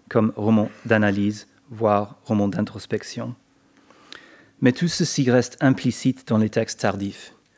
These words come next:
Proust choisit d'emprunter les, les éléments à son propre roman pour construire ses réponses aux, aux enquêtes, tout en espérant que ce roman en train de paraître sera dûment reconnu et que lui-même, en tant qu'auteur, aura sa place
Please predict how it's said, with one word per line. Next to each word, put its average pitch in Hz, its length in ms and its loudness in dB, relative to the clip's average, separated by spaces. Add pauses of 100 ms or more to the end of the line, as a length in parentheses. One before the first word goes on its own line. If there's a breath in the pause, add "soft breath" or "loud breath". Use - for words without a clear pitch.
(240 soft breath)
Proust 156 320 2
choisit 139 380 4
d'emprunter 131 680 2 (200)
les, 117 300 0
les 120 180 4
éléments 120 360 4
à 117 80 -6
son 117 180 0
propre 120 320 0
roman 104 440 0 (300 soft breath)
pour 123 160 0
construire 143 520 0
ses - 140 -2
réponses 113 420 0
aux, 107 120 0 (180)
aux 113 180 0
enquêtes, 104 480 0 (400 soft breath)
tout 151 200 2
en 139 80 6
espérant 123 480 2
que 120 120 -8
ce - 140 -2
roman 117 380 2
en 110 80 -2
train - 200 -4
de 113 80 -2
paraître 104 540 -2 (480 soft breath)
sera 120 340 0
dûment 123 480 2
reconnu 104 800 -2 (300 soft breath)
et - 100 -4
que - 120 2
lui-même, 120 580 4 (120)
en 120 120 -2
tant 120 160 2
qu'auteur, 110 600 0 (380 soft breath)
aura 123 200 2
sa 117 180 2
place - 420 0